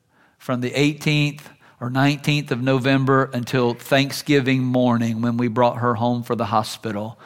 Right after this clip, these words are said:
was one of the hardest, saddest seasons of my life, but it was one of the most joy-filled experiences I've ever got to experience in my life. If you've ever slept in a,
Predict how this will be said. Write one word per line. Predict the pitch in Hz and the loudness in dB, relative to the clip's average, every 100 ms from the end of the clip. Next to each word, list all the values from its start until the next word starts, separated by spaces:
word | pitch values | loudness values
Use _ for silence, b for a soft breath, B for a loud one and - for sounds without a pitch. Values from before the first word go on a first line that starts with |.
| B B B | B B B
was | 123 | -8
one | 117 120 | -2 -2
of | |
the | 113 | -2
hardest, | - - 135 139 143 156 147 - - - | -4 2 6 6 6 4 0 -4 -12 -18
saddest | - - 139 135 131 135 127 - - B B B | -10 0 4 4 4 2 0 -8 -16 B B B
seasons | - - 143 156 139 117 117 117 | -8 -2 2 4 4 2 0 -2
of | - 127 117 | 0 0 2
my | 123 120 | 2 2
life, | 113 117 131 147 - - B B - | 4 4 4 2 -2 -16 B B -6
but | 135 | -4
it | 127 | -2
was | 131 113 | -6 -6
one | 123 131 | 0 0
of | 120 | 0
the | 117 | 0
most | 120 117 - 110 | 0 -2 -4 -10
joy-filled | 98 139 143 143 135 - 139 131 127 120 | 0 2 4 4 0 -2 2 2 2 -2
experiences | - - - 123 120 113 123 113 | -6 -8 -2 0 0 -4 -8 -4
I've | 117 117 | -2 -2
ever | 120 117 | -4 -6
got | 113 117 - | -4 -6 -6
to | 113 | -12
experience | - - 110 104 104 | -10 -8 -8 -8 -12
in | 107 | -14
my | 104 101 | -12 -12
life. | 101 - - - _ _ _ _ _ _ _ _ _ b b b b b b b b b | -14 -18 -20 -20 _ _ _ _ _ _ _ _ _ b b b b b b b b b
If | 120 | -6
you've | 123 120 | -2 2
ever | 143 147 | 4 4
slept | 135 139 139 135 | 0 2 2 4
in | 127 | 2
a, | 120 113 | 0 -2